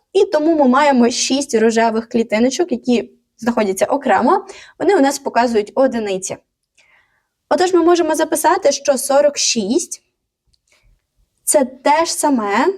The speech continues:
тобто дорівнює чотирьом десяткам, чотири десятки, додати шість одиниць. Шість одиниць. Одиниць.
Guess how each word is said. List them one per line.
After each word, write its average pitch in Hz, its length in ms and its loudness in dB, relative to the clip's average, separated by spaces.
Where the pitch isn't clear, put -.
тобто - 260 -6
дорівнює 262 600 2
чотирьом 302 460 0
десяткам, 269 640 -2
чотири 214 460 -2
десятки, 254 680 -2
додати 269 800 0
шість - 600 -2
одиниць. 247 520 -2
Шість - 580 -8
одиниць. 240 540 0
Одиниць. 247 1160 -4